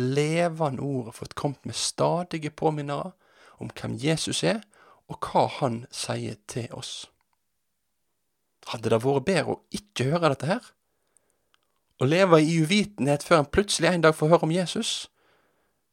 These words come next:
Nei, absolutt ikke. Trua kjem ved å høre budskap om Jesus, og du som har vokst opp i en kristen heim, du har dag etter dag etter dag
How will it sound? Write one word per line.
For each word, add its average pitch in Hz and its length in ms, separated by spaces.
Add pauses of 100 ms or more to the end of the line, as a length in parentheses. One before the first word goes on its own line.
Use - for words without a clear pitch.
(200)
Nei, - 100
absolutt - 420
ikke. - 240 (920)
Trua 170 320
kjem 220 400
ved 185 80
å 151 140
høre 196 280
budskap 160 460
om 139 80
Jesus, - 540 (420)
og - 120
du 147 120
som 156 160
har 147 80
vokst - 200
opp - 120
i 143 80
en 135 60
kristen 127 420
heim, 117 240 (420)
du 113 140
har 113 100
dag 160 460 (320)
etter - 180
dag 117 400 (300)
etter - 160
dag - 400